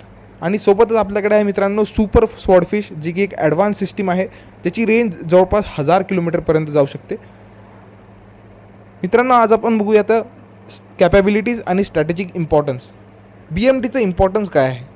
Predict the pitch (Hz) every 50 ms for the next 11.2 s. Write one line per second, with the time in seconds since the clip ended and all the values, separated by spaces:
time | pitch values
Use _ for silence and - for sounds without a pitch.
0 | - - - 185 - 240 254 269 269 254 247 262 269 269 233 - - - - 160
1 | 156 196 220 240 247 240 262 220 226 220 196 165 165 170 190 - - - - -
2 | - 151 170 180 208 220 214 226 233 220 - 208 185 208 220 214 - - - -
3 | - - - - - - 202 196 214 233 247 240 - - - - - - 190 -
4 | - 226 226 220 220 214 185 180 175 170 202 190 180 165 180 180 185 214 - -
5 | - - - - - - - - - - - - - - - - 180 165 175 190
6 | 185 208 196 - 185 180 196 196 - 185 - - - - - - - - - 180
7 | 185 208 202 - - 202 202 233 240 175 196 190 202 196 190 180 190 185 190 180
8 | 156 165 175 185 196 185 190 165 175 - - 185 180 165 - 156 147 151 165 151
9 | 143 156 160 160 156 151 143 - 156 147 143 151 170 185 175 156 160 151 139 143
10 | 139 135 - - - - - - - - - 139 151 151 - 185 180 170 160 147
11 | 135 135 135